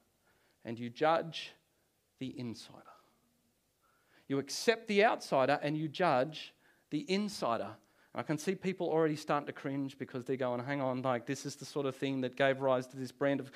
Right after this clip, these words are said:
Christianity." Before you freak out, I'm gonna explain it, so just chill, <laughs> right? Just relax.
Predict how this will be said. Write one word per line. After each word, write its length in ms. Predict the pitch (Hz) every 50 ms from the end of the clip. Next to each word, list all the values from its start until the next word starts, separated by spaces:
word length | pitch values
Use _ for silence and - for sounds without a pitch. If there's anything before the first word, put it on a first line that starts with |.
| - -
Christianity." 520 | - - 147 147 147 143 143 147 143 143 143 - - - -
Before 240 | 147 - - 170
you 60 | 185 196
freak 260 | 190 220 226 220 220
out, 240 | 233 220 220 220 214 - -
I'm 80 | 165
gonna 160 | 170 175 190
explain 400 | 214 214 214 - - 226 214 208
it, 140 | 214 226 226 226 - -
so 160 | - - 170 151
just 180 | - 208 208
chill, 300 | - - 220 214 247 254 - - - _ _ _
<laughs> 300 | _ _ - - 151 -
right? 120 | 190 185 185 - - 208 - - - - - - - - - - _ _ _ _ _
Just 220 | - 143 147 -
relax. 640 | 220 226 233 226 233 240 240 - - - - -